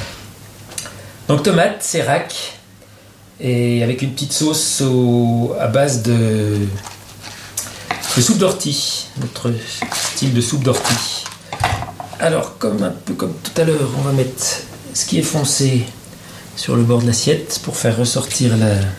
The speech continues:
ressortir les tomates. Donc ça, c'est un chou dont j'ai oublié le nom, je l'ai pas travaillé souvent, et c'est Joël Chapaz, la jardinière de Passy, qui m'en a donné, hein.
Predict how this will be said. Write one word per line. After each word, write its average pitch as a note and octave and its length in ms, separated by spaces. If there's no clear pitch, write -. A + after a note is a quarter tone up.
ressortir - 480
les A#2 100
tomates. B2 680
Donc A#2+ 100
ça, F#3+ 80
c'est D#3+ 240
un C3+ 80
chou - 280
dont B2 100
j'ai A#2+ 80
oublié D3 220
le A#2 80
nom, A2 240
je - 60
l'ai G#2+ 100
pas A#2+ 80
travaillé A#2+ 380
souvent, A2+ 420
et G#2+ 340
c'est - 180
Joël C3 300
Chapaz, B2 680
la B2+ 100
jardinière C3+ 580
de C#3 60
Passy, C3+ 560
qui A2 120
m'en A2+ 160
a G#2+ 60
donné, A2+ 480
hein. C3 120